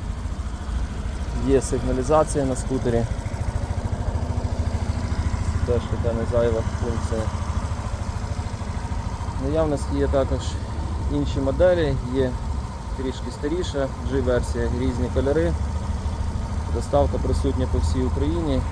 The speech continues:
вся техніка розмитнена, є можливість поставити на облік.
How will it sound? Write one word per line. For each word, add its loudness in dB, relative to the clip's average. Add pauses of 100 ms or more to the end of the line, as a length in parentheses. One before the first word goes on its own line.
(160)
вся 2
техніка 2
розмитнена, 2 (240)
є 4
можливість 0
поставити 2
на 0
облік. 2